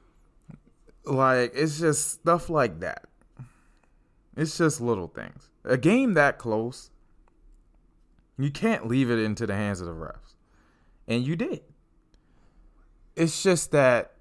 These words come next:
the Bengals, the two turnovers were critical. Like, the two interceptions was very critical. That's what really cost them the game. And also,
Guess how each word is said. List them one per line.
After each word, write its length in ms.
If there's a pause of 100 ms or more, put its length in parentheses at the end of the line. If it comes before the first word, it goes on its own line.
(320)
the 140
Bengals, 600
the 120
two 240
turnovers 800
were 120
critical. 760 (880)
Like, 640
the 140
two 200
interceptions 680
was 160
very 360
critical. 640 (260)
That's 320
what 80
really 240
cost 360
them 100
the 60
game. 420
And 160
also, 640